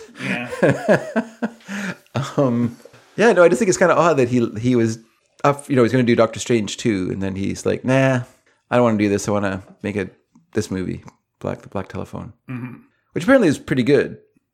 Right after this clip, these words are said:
Speaker 2: So
Speaker 1: Yeah, yeah,
Speaker 2: I'm
Speaker 1: I've
Speaker 2: gonna,
Speaker 1: re-, I've read the plot, and it sounds like a good
Speaker 2: I'm gonna
Speaker 1: plot.
Speaker 2: go, I'm gonna go see it,
Speaker 1: Solid,
Speaker 2: but
Speaker 1: solid plot.
Speaker 2: yeah,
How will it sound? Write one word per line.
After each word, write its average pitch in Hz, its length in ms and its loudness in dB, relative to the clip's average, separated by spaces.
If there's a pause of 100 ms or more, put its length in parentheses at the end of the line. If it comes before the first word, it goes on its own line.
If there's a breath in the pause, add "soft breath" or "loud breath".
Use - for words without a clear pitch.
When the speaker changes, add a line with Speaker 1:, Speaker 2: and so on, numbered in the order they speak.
Speaker 2:
So - 160 -4
Speaker 1:
Yeah, 101 100 4
yeah, 135 100 0
Speaker 2:
I'm 156 120 0
Speaker 1:
I've 143 80 4
Speaker 2:
gonna, 175 120 0
Speaker 1:
re-, 175 120 2
I've 151 100 -6
read 143 160 -2
the 131 60 -4
plot, 110 300 -12
and 120 80 -14
it 113 120 -16
sounds 107 360 -16
like 104 160 -18
a 107 180 -16
good - 100 -20
Speaker 2:
I'm 139 160 2
gonna 123 140 2
Speaker 1:
plot. 104 140 0
Speaker 2:
go, 117 80 -4
I'm 123 60 2
gonna 120 120 0
go 101 120 0
see 110 200 -2
it, 95 60 0
Speaker 1:
Solid, 143 240 -4
Speaker 2:
but 82 80 -8
Speaker 1:
solid 147 320 -6
plot. 110 240 -8
Speaker 2:
yeah, 165 260 -2